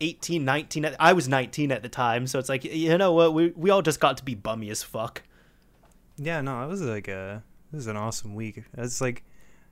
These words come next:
Speaker 2: kind of a bummer just 'cause I was super poor at the time. Like, if, if something like that happened now, it'd be way better 'cause I can actually buy stuff.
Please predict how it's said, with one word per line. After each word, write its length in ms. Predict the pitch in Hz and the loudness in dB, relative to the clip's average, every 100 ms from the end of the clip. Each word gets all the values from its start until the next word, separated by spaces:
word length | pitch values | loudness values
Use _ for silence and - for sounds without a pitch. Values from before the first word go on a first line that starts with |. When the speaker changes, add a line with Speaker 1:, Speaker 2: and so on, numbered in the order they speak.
| _ _ _ _ _ | _ _ _ _ _
Speaker 2:
kind 160 | - 196 | -6 -4
of 100 | 170 | -2
a 40 | |
bummer 320 | 131 131 147 147 | 0 0 0 -2
just 140 | - | -4
'cause 140 | 156 | -2
I 60 | 151 | 0
was 120 | 117 | 0
super 260 | - - 123 | 0 -2 -4
poor 300 | - 110 117 | -8 -6 -6
at 80 | 113 | -6
the 100 | 120 | -4
time. 360 | 127 127 131 | -4 -2 -4
Like, 180 | 123 113 | -6 -8
if, 220 | 117 - 139 | -10 -12 -10
if 140 | 123 | -8
something 180 | - 143 | -6 -4
like 120 | 120 | -4
that 120 | 120 | -2
happened 320 | 117 117 113 | -2 -2 -4
now, 280 | 101 104 113 | -4 -4 -4
it'd 180 | 120 123 | -8 -8
be 100 | 117 | -8
way 160 | 110 110 | -6 -8
better 300 | 110 110 117 | -6 -6 -8
'cause 240 | - 110 | -8 -8
I 80 | 110 | -8
can 160 | - | -8
actually 260 | 107 - 117 | -10 -8 -8
buy 200 | 104 107 | -6 -4
stuff. 260 | - 143 | 0 0